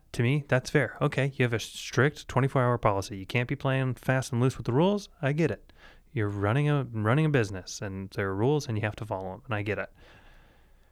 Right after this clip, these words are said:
Or, yes, yeah, sure, yeah. Um, you know, try to, try to call, give us a little bit more notice in the future, but, uh, we can definitely reschedule you. You know, that's fine too. <laughs> That's ideal, obviously, <laughs> but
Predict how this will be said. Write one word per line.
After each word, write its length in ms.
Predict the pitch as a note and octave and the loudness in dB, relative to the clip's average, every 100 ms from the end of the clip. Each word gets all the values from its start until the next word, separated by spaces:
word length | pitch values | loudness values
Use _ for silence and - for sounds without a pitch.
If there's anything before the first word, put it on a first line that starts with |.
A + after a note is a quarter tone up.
| _ - | _ -4
Or, 320 | - E3+ F3 - - | 4 6 4 2 -2
yes, 420 | E3 A3 - - - | 0 0 -2 -12 0
yeah, 240 | F3+ F#3 - | 2 2 0
sure, 400 | - D#3+ D3 - - - | 2 4 2 -2 -16 -2
yeah. 240 | C3 D3 C#3+ - - - - | 0 0 -4 -12 -20 -14 -4
Um, 460 | A#2 G#2+ G#2 G2+ - - - - _ _ _ - | 0 2 0 -2 -8 -20 -20 -20 _ _ _ -6
you 80 | C3 | 0
know, 200 | A#2+ B2 | 2 0
try 280 | - A#2 A2+ | 2 4 6
to, 400 | A#2 A2+ A2+ A2 - - _ - - - D3+ | 4 4 2 -2 -10 -20 _ -20 -20 -16 -12
try 180 | - B2 | 0 0
to 60 | B2 | 2
call, 240 | B2+ C3 | 2 2
give 240 | C3+ B2+ | 0 0
us 100 | B2 | 2
a 40 | C3 | 0
little 120 | A#2+ | 0
bit 120 | B2 | 0
more 140 | A#2+ A2+ | 2 2
notice 360 | C#3 D#3 - | 2 2 0
in 60 | C#3+ | -2
the 40 | |
future, 400 | - D3+ - D3+ | 0 0 2 0
but, 340 | C3 G#2 G2+ - - - - - - A#2+ | 2 0 0 -10 -20 -20 -20 -20 -4 2
uh, 340 | G#2 G2 F#2+ | 4 4 2
we 120 | G#2 | 2
can 100 | G#2+ | 2
definitely 380 | G#2 G2+ G#2+ G2 | 0 0 0 0
reschedule 400 | G2 G#2 F2+ F#2+ | -4 -6 -6 -4
you. 240 | F#2+ A2+ - - | -6 -8 -16 -2
You 100 | D#3 | 0
know, 200 | E3 D#3 - | 0 0 -2
that's 200 | D#3 - | -2 -2
fine 240 | E3 D3+ | -2 -2
too. 260 | - D3 - - _ - - | 0 -2 -2 -14 _ -10 -2
<laughs> 420 | - - - - | -2 -2 -12 -2
That's 160 | A2+ | 0
ideal, 540 | G2+ G#2 A#2+ F3 D#3 - | 0 2 4 4 2 0
obviously, 600 | C3 G#2 A2 - D#3 - | 0 2 0 2 2 2
<laughs> 100 | F3+ | 2
but 220 | - A2+ | 2 0